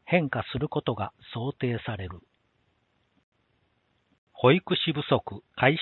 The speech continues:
消に向けた取り組みは。問い、無償化に伴い、保育ニーズが高まることが予想され、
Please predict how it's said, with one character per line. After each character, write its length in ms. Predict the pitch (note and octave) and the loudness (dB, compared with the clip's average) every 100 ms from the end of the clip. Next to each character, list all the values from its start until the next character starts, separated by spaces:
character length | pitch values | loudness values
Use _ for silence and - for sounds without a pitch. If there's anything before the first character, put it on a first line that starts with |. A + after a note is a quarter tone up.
| - | 0
消 160 | D3 | 2
に 100 | C#3 | 4
向 120 | A#2+ A#2 | 0 2
け 140 | C3 | 0
た 220 | - B2+ - | 2 0 -4
取 180 | A2+ B2+ | -6 -4
り 60 | |
組 220 | - A#2 A2 | -2 0 0
み 40 | |
は。 220 | G#2 F#2+ _ _ _ _ _ _ _ _ _ _ _ _ _ _ _ _ _ - | 0 -4 _ _ _ _ _ _ _ _ _ _ _ _ _ _ _ _ _ -2
問 200 | B2+ C3 | 2 2
い、 100 | - _ _ _ _ _ _ _ _ _ _ _ _ _ - | -2 _ _ _ _ _ _ _ _ _ _ _ _ _ -4
無 120 | B2 | 0
償 260 | - E3+ D#3+ | 4 6 8
化 120 | D3 | 6
に 140 | C#3 - | 6 4
伴 400 | C3 B2 A#2+ G2+ | 2 4 4 2
い、 120 | F#2+ _ _ _ _ | -4 _ _ _ _
保 180 | C3 | 4
育 280 | F3 - F3 | 4 4 -2
ニ 200 | E3 D#3+ | 2 2
ー 120 | A2+ | 2
ズ 60 | A2 | 0
が 220 | G#2+ G#2 - | -2 -4 -6
高 220 | - D#3+ | 2 4
ま 120 | E3 | 4
る 80 | C#3 | 2
こ 140 | - | -2
と 140 | A2 G#2+ | -4 -2
が 140 | G#2 | -2
予 100 | G#2+ - | -4 -2
想 160 | C#3 A#2+ - | -2 -2 0
さ 120 | A#2 | -2
れ、 180 | F#2+ | -4